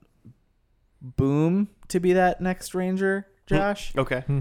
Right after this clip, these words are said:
Speaker 1: And if we get Lord Zed, I, I wanna see, um, some Zordon.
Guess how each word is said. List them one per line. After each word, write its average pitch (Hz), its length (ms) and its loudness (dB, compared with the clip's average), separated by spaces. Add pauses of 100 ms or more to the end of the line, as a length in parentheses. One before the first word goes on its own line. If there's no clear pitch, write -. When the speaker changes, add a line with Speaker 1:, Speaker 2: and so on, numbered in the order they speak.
(240)
Speaker 1:
And 123 360 0
if 120 180 -4
we 139 120 -2
get 131 240 0
Lord 120 300 0
Zed, 113 420 2
I, 110 380 2
I 110 140 -2
wanna 113 320 -4
see, 101 560 -8 (140)
um, 90 380 -6
some - 260 -14
Zordon. 65 560 -10